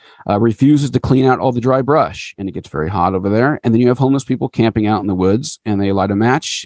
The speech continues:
and it starts these huge fires. Every single one of them,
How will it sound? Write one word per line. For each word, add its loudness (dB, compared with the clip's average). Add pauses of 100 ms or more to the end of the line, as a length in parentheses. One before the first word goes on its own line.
(120)
and 0
it -8
starts -2
these -4
huge -6
fires. -4 (100)
Every 2
single 2
one 0
of -6
them, -6